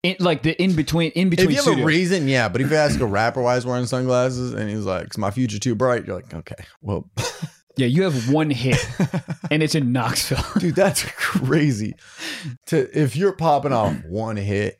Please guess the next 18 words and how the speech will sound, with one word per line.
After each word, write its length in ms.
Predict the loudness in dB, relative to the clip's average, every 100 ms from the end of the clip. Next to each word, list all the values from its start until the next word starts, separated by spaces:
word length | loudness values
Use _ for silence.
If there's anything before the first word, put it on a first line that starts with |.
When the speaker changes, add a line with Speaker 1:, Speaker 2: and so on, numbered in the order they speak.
| -4
Speaker 2:
and 100 | -2
you're 100 | 0
making, 340 | 0 0 0
like, 180 | -2 -4 -12
radio 560 | -14 -12 -2 -2 0 -2
station 360 | 0 -2 0
tours, 540 | 2 2 2 0 -4 -10 -2
Speaker 1:
Yeah. 260 | -2 -2 -8 _ _ _
Speaker 2:
and 100 | -4
you're 100 | 0
like, 200 | 0 -2 -2
"I'm 240 | 0 0
the 160 | -4 -8
shit." 480 | -8 -2 -2 -2 -8 _
And 140 | -2 -2
then 120 | 0
every 220 | 0 0 2 2
radio, 140 | 0